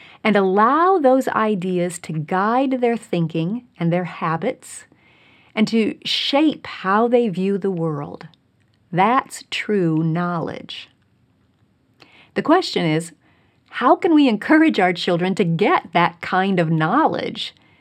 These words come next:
the kind that has been assimilated into their hearts and minds? Well, here's what Charlotte proposed. As knowledge is not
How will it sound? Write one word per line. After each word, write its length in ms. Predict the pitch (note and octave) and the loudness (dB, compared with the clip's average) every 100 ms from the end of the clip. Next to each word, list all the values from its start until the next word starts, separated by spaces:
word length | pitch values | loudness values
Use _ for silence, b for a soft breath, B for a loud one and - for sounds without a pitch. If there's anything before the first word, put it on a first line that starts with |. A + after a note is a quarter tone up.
| b b | b b
the 100 | F#3+ | -6
kind 420 | E3+ B3+ C#4 C#4 | -4 -2 2 2
that 140 | G3 F3 | 2 0
has 200 | G#3+ G3+ | 0 2
been 160 | G#3 | 0
assimilated 1000 | F3 D#3+ - - A3+ D4+ B3+ F3 D#3+ C#3 | 0 -4 -12 -2 2 4 4 2 0 0
into 220 | E3+ F3 | -2 -2
their 180 | F3 D#3 | -2 -2
hearts 500 | D3+ G3+ A#3 G#3 - | -2 0 0 -2 -6
and 160 | D3+ D3+ | -4 -2
minds? 640 | G3 D4 D3+ - - - - _ _ _ _ b b b b b b b | 0 0 -2 -8 -14 -16 -20 _ _ _ _ b b b b b b b
Well, 220 | F#3+ F#3 | 2 2
here's 300 | B3+ A3 B3+ | 4 2 2
what 140 | E4+ - | 0 -6
Charlotte 400 | - F3 E3+ E3+ | -2 0 0 -2
proposed. 680 | A3 - D#3 - - - - _ _ _ _ _ _ _ b b b b b - | -10 -6 -6 -6 -10 -16 -20 _ _ _ _ _ _ _ b b b b b 0
As 200 | A#3 A#3+ | 2 2
knowledge 540 | C4+ F#4 G4 D4+ - - | 2 4 2 0 -2 -4
is 160 | A3 A3 | -2 2
not 280 | C4 F4 | 2 2